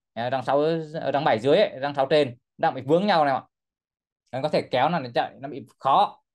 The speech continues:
Trong trường hợp này, à, mình có thể là tính làm sao lún được mấy cái răng này, này xuống chút, chút xíu. Thứ hai, lún răng trên. Tuy nhiên răng trên đây là bây giờ khi mà gắn mắc ca đi cung vào,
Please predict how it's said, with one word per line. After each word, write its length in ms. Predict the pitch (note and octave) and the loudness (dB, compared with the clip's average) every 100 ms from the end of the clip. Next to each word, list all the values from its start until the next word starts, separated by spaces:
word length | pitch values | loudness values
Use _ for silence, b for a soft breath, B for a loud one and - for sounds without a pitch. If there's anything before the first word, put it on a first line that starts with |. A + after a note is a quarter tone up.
| _ _ | _ _
Trong 100 | C3 | -2
trường 120 | D3+ | 0
hợp 120 | C3+ | 2
này, 300 | B2 A#2 F#2+ _ _ _ | 2 0 -2 _ _ _
à, 180 | A2 | -6
mình 160 | G#2 G#2 | -4 -6
có 60 | B2 | -4
thể 120 | B2 | -2
là 180 | F#2+ - _ | -4 -8 _
tính 240 | - C3+ - | -8 -8 -6
làm 200 | A2+ A2 | -2 -2
sao 260 | - A2+ A2 | 0 0 0
lún 360 | A2 C#3+ G3+ | 0 2 4
được 140 | F#3 G#2 | 2 0
mấy 120 | A2 | -2
cái 80 | C3+ | 0
răng 100 | A#2+ | 0
này, 120 | G#2 | -2
này 200 | G#2+ G2 | -4 -4
xuống 180 | B2+ A#2+ | -8 -8
chút, 60 | C3+ | -10
chút 60 | C3+ | -8
xíu. 340 | C3 C#3+ D#3 _ _ _ _ - | -2 -2 -2 _ _ _ _ -8
Thứ 60 | |
hai, 220 | C#3 C#3 | -2 0
lún 260 | A#2 B2+ D#3+ | 0 0 0
răng 140 | E3 - | -2 2
trên. 320 | C#3 B2+ - _ | 2 2 -2 _
Tuy 80 | A2+ | -8
nhiên 160 | A2+ | -4
răng 120 | A#2 A#2 | -4 -2
trên 180 | B2 A#2+ | -2 -2
đây 100 | A#2 | -2
là 120 | A2 | -2
bây 140 | G#2 | -2
giờ 160 | A2 G#2+ | -4 -4
khi 100 | A2 | -6
mà 120 | A#2 G#2 | -6 -4
gắn 140 | A2 | -2
mắc 100 | C3 | -2
ca 100 | C#3 A#2+ | -2 -2
đi 180 | A2 A2 | -4 -6
cung 140 | B2 | -4
vào, 320 | A#2+ A2 F#2+ | 0 0 -2